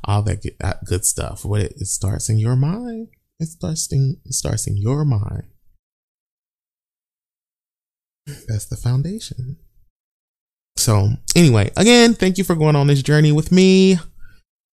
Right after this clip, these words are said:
Thank you, um, for listening. Um, if you, um, want to be a guest on the show,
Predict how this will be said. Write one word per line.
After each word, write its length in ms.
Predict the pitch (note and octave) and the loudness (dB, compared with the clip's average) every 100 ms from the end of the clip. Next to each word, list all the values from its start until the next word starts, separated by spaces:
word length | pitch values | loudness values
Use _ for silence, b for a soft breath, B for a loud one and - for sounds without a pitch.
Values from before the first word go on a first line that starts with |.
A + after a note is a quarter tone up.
| _ | _
Thank 280 | - D3 D3+ | 0 2 2
you, 580 | D3 C#3+ C#3+ C#3 C#3+ C#3+ | 0 2 4 4 2 0
um, 340 | - B2 B2 B2 | 0 2 2 0
for 240 | - A#2+ | -2 -2
listening. 720 | A#2 B2 - B2 A#2+ A#2 A2+ A2+ B B B - | 0 -2 0 0 2 0 -2 -4 B B B -2
Um, 320 | A2 G#2 C3+ | 0 0 0
if 400 | - A2+ A2 - | 0 0 0 -4
you, 1120 | A2+ A#2 A#2 A#2+ A#2+ A#2+ A#2+ A#2+ A#2+ A#2+ A#2+ - | -4 -2 0 0 0 0 0 0 0 0 -2 -6
um, 380 | - - - - - _ _ | -8 -8 -8 -10 -16 _ _
want 280 | B2 C3+ C#3+ | -2 0 0
to 80 | D3 | -2
be 100 | D3+ | -2
a 60 | |
guest 260 | C#3 A#2+ - | 0 -2 0
on 120 | D#3 | -2
the 60 | F#3 | -2
show, 380 | - D#3 D#3+ | -2 -2 -2